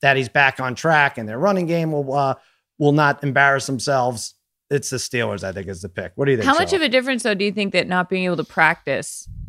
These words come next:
Speaker 2: makes? And
Speaker 1: For the
Speaker 2: it
Speaker 1: Browns?
Speaker 2: Yeah.
Speaker 1: Yeah, sure.
Speaker 2: That's, you know, I don't, I'm, I'm sort of, I feel like it's a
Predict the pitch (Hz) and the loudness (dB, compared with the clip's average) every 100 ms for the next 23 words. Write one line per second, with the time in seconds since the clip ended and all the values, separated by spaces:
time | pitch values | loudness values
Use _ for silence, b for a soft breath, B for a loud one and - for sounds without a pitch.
0 | - 175 143 - - - 196 185 175 - | -6 -2 -2 -2 -14 -6 -2 0 -2 4
1 | 151 139 131 185 175 98 - - 220 208 | 6 6 8 8 8 4 -8 0 6 6
2 | 139 - _ _ 147 208 175 - - 165 | 4 -6 _ _ 4 4 2 -4 -4 2
3 | 220 240 220 - - 240 233 175 190 214 | 6 6 2 -4 0 2 4 4 4 4
4 | - 208 214 123 160 208 202 - 214 202 | 4 2 0 -2 -2 -2 -4 -4 -2 -2
5 | - _ _ _ _ _ _ _ _ - | -6 _ _ _ _ _ _ _ _ 0
6 | 196 196 175 - 208 196 185 175 170 | 0 0 -4 -2 0 2 0 -4 -8